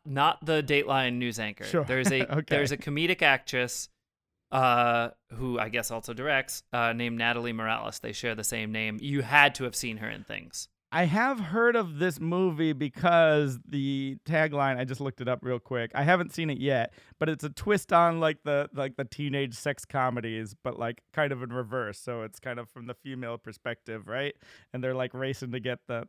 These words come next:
Speaker 2: the, the pill, basically. <laughs> Like, the,
Speaker 1: I
Speaker 2: the, the day
Speaker 1: absolutely
Speaker 2: after
Speaker 1: loved
Speaker 2: pill.
Speaker 1: it.
Speaker 2: Yeah? <laughs>
Speaker 1: I loved it. Um, full disclosure, it is the same creators as Cobra Kai.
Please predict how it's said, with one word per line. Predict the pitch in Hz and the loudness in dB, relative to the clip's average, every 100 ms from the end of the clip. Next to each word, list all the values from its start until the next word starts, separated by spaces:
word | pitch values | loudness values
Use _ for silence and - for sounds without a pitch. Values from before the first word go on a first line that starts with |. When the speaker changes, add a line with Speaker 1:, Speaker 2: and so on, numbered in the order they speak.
| - | -10
Speaker 2:
the, | 107 107 - | -12 -12 -18
the | 113 | -16
pill, | - 147 123 113 | -6 -4 -4 -6
basically. | 104 113 - 120 - 123 | -8 -8 -8 -4 0 0
<laughs> | - | 2
Like, | 123 208 | 6 8
the, | |
Speaker 1:
I | 160 175 175 | 10 12 10
Speaker 2:
the, | 165 | 6
the | |
day | 156 - - - | 2 -2 -4 4
Speaker 1:
absolutely | 147 160 160 151 | 6 8 6 4
Speaker 2:
after | 143 | 4
Speaker 1:
loved | 135 135 113 | 6 6 6
Speaker 2:
pill. | 113 113 | -2 -4
Speaker 1:
it. | - - | -8 -4
Speaker 2:
Yeah? | 151 175 208 | 4 6 6
<laughs> | - | 4
Speaker 1:
I | |
loved | 131 131 131 143 156 151 131 120 | 4 2 0 4 8 8 8 0
it. | 113 110 _ _ _ _ _ _ - | 0 -2 _ _ _ _ _ _ 2
Um, | 143 135 127 123 123 _ | 8 8 8 4 -6 _
full | - 165 170 | -4 2 4
disclosure, | 196 - 165 160 160 170 175 _ _ - | 4 4 4 4 4 0 -2 _ _ -8
it | 131 | -2
is | 135 120 | -2 -2
the | 135 | -2
same | - 143 147 | 0 0 0
creators | 151 143 147 151 | 0 2 2 0
as | 156 | -4
Cobra | - 147 147 165 | -2 -2 0 0
Kai. | 120 117 143 | 0 0 -2